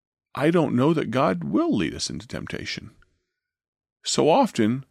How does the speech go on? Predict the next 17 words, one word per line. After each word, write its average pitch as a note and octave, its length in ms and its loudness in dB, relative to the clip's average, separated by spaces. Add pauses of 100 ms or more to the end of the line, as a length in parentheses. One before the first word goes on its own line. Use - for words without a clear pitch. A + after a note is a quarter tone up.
(680)
we E3 280 2
lead D3+ 240 6
ourselves E3+ 580 0
there, - 300 -6 (500)
don't F#3+ 300 0
we? - 160 -6 (2000)
Let E3 60 2
me F3+ 100 6
encourage A2 540 2
you D#2+ 60 -4
with F2+ 100 -2
this, G2+ 160 0
friend. F2 400 -2 (880)
That G#2 440 4 (1200)
you A#2+ 480 4
and G#2 180 2
temptation, G2+ 720 -2